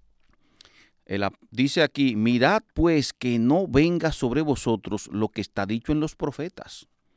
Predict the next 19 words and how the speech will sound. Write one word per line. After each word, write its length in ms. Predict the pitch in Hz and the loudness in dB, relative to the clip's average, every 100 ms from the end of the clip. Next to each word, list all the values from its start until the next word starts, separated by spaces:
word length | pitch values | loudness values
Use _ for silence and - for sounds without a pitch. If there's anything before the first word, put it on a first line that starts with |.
| _ _ _ _ _ _ _ _ _ _ _ _ - | _ _ _ _ _ _ _ _ _ _ _ _ -6
Verso 280 | 107 127 | -4 0
cuarenta 320 | 123 120 117 117 | 2 2 2 2
y 40 | |
uno, 240 | 131 98 | 2 0
"Mirad, 520 | 85 101 95 127 131 - - | -2 -2 0 0 0 0 6
oh 200 | 151 160 | 6 6
menospreciadores, 1000 | 156 139 - 120 120 107 98 90 - - | 4 2 0 0 2 2 2 0 -6 -4
y 100 | 98 | -4
asombraos, 800 | - 98 92 98 147 131 92 - | -4 -6 -4 -4 -2 -2 -4 -4
y 120 | 120 | -2
desapareced, 680 | 123 120 - 107 92 - - - - _ - _ _ - | 0 0 0 -2 -2 -6 -8 -14 -20 _ -20 _ _ -2
porque 340 | 120 113 120 | -2 0 0
yo 200 | 120 196 | 2 2
hago 180 | 202 175 | 2 2
una 260 | 180 160 135 | 2 4 6
obra 320 | 156 127 110 | 8 6 4
en 240 | 107 101 87 | 2 -2 0
vuestros 500 | 127 196 - 165 - | -2 -2 -4 -4 -2
días, 460 | 110 95 87 - | -2 0 -2 -8